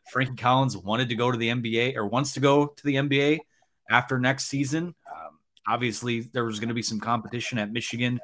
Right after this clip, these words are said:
for him to even start. Some guys stay and embrace that. Other guys head for greener pastures. And, you know, you wish him the best at, uh, at Arizona State, but I don't think Michigan is losing out in this deal. Uh, you know, when you bring in six guys, I think that was a six-man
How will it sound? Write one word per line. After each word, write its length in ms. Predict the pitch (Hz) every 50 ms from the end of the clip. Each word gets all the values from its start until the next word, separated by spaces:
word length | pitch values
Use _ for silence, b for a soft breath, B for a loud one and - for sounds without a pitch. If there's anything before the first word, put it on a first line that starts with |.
| B B B B B B
for 160 | - - 117
him 100 | 113 110
to 80 | 104 104
even 300 | 104 104 101 101 92 -
start. 560 | - - - - 98 98 117 151 196 214 - - _ _ _ _ _ _ _
Some 240 | - - 107 101 104
guys 240 | 113 107 107 107
stay 160 | - - 123 117
and 100 | 117 110
embrace 360 | 104 110 143 175 190 - -
that. 280 | 214 208 196 - -
Other 180 | 113 117 131 135
guys 400 | 113 131 127 123 123 123 117 -
head 220 | - 131 127 -
for 80 | - 120
greener 280 | 107 120 127 131 123 110
pastures. 760 | 117 123 123 143 139 - - 190 196 - - - - - -
And, 380 | 110 110 113 113 113 113 107 B B B B B _
you 100 | - 113
know, 60 | 113 110
you 160 | 113 113 117
wish 200 | 131 135 - -
him 140 | 131 123 120
the 40 |
best 400 | 107 101 120 139 160 - - - 131
at, 260 | 120 110 - - -
uh, 260 | 120 117 117 113 113 107 - - -
at 100 | 113 113
Arizona 380 | 120 127 123 107 123 120 117
State, 360 | 117 - - 147 165 180 151 123
but 180 | 135 131 127 b b b b b b b b b _ -
I 80 | 120 139
don't 160 | 165 175 147
think 120 | 156 143
Michigan 400 | 139 147 147 - 151 139 151 143
is 140 | 143 123 107
losing 300 | 120 139 139 127 131 120
out 160 | 131 156 165
in 80 | 113 101
this 140 | 92 - -
deal. 360 | _ 92 87 85 87 95 104 _ _ _ _ _ _ _ _ _ _ _ - -
Uh, 140 | 110 104 107
you 100 | 110 113
know, 60 | 120
when 120 | 120 123 123
you 80 | 127
bring 180 | 107 123 135 131
in 140 | 143 139 131
six 320 | - - - 127 - -
guys, 240 | - 123 113 117 123
I 60 | 120 107
think 140 | - 147
that 60 | 143 120
was 140 | 117 110
a 60 | 107 104
six-man 720 | - - 135 107 - - 120 120 117 113 113 110 104 110